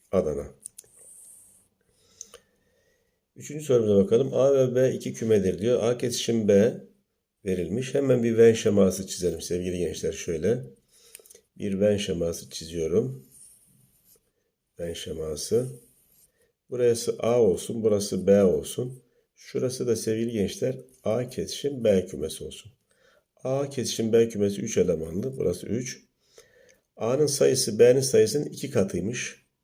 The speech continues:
Buraya x dersem bunun iki katı iki x artı altı olacak. Ee, burada üç olduğu için burası iki x artı üç olmalı. Ki iki bakın, iki x artı altı.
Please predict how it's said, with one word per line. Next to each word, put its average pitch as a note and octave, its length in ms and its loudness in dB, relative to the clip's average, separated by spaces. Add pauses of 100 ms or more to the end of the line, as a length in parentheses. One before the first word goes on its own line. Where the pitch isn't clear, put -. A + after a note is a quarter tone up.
(520)
Buraya C3 260 -2
x - 320 -8
dersem B2 560 4 (420)
bunun C3 260 -6
iki B2 280 -8
katı - 460 -2 (420)
iki C3 220 -6
x - 160 -4 (140)
artı F#2+ 340 0
altı A2 300 0
olacak. G2 440 -2 (600)
Ee, F#2+ 480 0 (760)
burada A#2 320 -2
üç - 220 -4
olduğu A2+ 200 0
için A#2 240 -4
burası A2+ 320 0
iki A#2+ 500 -4
x - 220 -10 (280)
artı G#2 480 -2
üç - 260 -10
olmalı. E2 520 -4 (640)
Ki - 320 -8
iki - 300 -8
bakın, - 300 -2
iki - 240 -8
x - 180 -8
artı E2 240 -6
altı. - 380 -6